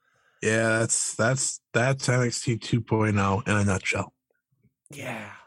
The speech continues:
Speaker 2: like, the heart, like, it's there. They got it there in Cameron Grimes, but then they're gonna, they're gonna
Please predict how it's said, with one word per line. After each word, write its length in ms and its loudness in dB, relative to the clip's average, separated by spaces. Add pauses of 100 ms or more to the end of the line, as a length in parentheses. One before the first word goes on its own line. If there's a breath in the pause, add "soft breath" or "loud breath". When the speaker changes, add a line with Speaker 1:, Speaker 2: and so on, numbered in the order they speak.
Speaker 2:
like, 220 -2
the 100 0
heart, 460 2 (200 soft breath)
like, 200 2
it's 180 -2
there. 720 0 (180 soft breath)
They 80 2
got 380 -2
it 180 -2
there 220 -2
in 100 -2
Cameron 380 -6
Grimes, 760 -6 (800 soft breath)
but 100 -2
then 160 2
they're 100 2
gonna, 340 2 (100)
they're 100 0
gonna 380 0